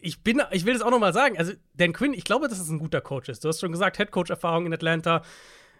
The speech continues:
Wenn du ein bisschen Hype haben willst, vielleicht ziehst du den jetzt von der Offensive Coordinator-Verpflichtung. Ich weiß es nicht. Sie haben Cliff Kingsbury aus dem College geholt als Offensive Coordinator, der eigentlich bei den Raiders schon quasi sicher als neuer Offensive Coordinator galt.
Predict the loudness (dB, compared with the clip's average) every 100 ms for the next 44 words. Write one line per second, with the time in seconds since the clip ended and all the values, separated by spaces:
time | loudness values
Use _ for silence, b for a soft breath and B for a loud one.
0 | B _ 2 4 6 6 4 4 2 4
1 | 4 2 -2 4 4 4 2 2 4 2
2 | 0 -4 2 2 2 -6 _ 0 2 2
3 | 0 -2 -2 0 2 2 -2 -6 2 4
4 | 4 0 0 4 4 4 2 -2 -2 -2
5 | -4 -2 -2 -2 _ -2 2 2 2 0
6 | 0 -2 -12 b b b b b 0 2
7 | 2 2 0 2 2 2 0 0 -2 -4
8 | -4 -4 -6 -4 0 -2 -2 -12 -8 -6
9 | -6 -6 -8 -10 -6 -4 -2 -2 0 0
10 | 4 6 4 2 -2 0 0 -2 -6 -2
11 | 0 2 2 4 4 2 -4 -4 -8 -4
12 | 0 0 0 -4 -2 -2 -2 -2 -6 -8
13 | -8 -10 -12 -10 -8 -6 -6 -2 0 -2